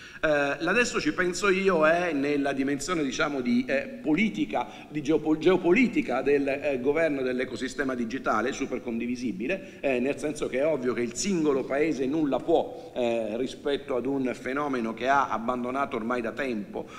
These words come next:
eh, gli, eh, steccati e i confini, eh, nazionali, e quindi la, la, la, la dimensione minima, eh, dal punto di vista geografico è evidentemente quella europea,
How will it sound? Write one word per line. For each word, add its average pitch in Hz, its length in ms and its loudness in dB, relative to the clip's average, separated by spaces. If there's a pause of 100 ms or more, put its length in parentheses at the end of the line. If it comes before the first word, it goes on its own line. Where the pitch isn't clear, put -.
(140)
eh, 120 320 2
gli, 120 240 0
eh, 110 240 0
steccati 127 500 0
e 120 60 4
i 113 80 2
confini, 113 720 -6
eh, 117 240 0
nazionali, 151 600 2
e - 20 -2
quindi 139 300 0
la, 143 200 0
la, 151 160 0
la, 165 260 0
la 170 100 -2
dimensione 202 500 0
minima, 160 640 -2
eh, 123 180 -2
dal 135 400 0
punto 135 260 -8
di 120 120 -2
vista 123 280 -4
geografico 117 280 -2
è 113 500 -2
evidentemente 120 800 -4
quella 113 320 -2 (640)
europea, 123 600 -4